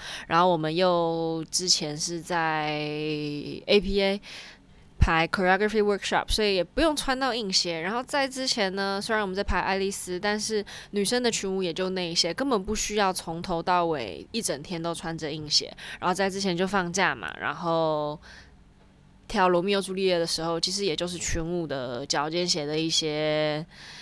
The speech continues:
工作，就不是像现在这一周，就到一个全身已经到还蛮疲惫的一个状态，就是已经很久没有这么累了。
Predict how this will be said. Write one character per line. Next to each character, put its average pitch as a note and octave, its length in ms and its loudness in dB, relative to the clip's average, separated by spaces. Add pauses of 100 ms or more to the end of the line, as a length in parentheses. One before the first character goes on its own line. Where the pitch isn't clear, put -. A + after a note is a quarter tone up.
(320)
工 A#3+ 260 4
作， B3+ 320 2 (220)
就 C4 120 2
不 A3 280 4
是 B3+ 240 0
像 F3 920 0
现 F#3 360 2
在 D#3 500 0
这 F#3+ 140 0
一 F3 160 2
周， E3 360 0 (280)
就 G#3+ 280 2 (760)
到 C4+ 260 4
一 G#3+ 80 4
个 F#3 460 0 (240)
全 G#3 260 2
身 B3+ 180 2
已 G3+ 60 2
经 G3 160 -2
到 A3 100 2
还 G3 200 -2
蛮 E3+ 240 0
疲 E3+ 280 8
惫 F3+ 200 4
的 D3 120 -4
一 D3+ 40 -4
个 D#3 100 -4
状 D#3 220 -2
态， E3+ 120 -6
就 D#3+ 80 -2
是 F3+ 140 0
已 E3 80 2
经 F3 160 -4
很 F3 240 -4
久 F3 180 2
没 D#3+ 180 0
有 D#3 220 -4 (640)
这 G#3 160 4
么 D#3 140 2
累 D3 320 0
了。 E2+ 260 -4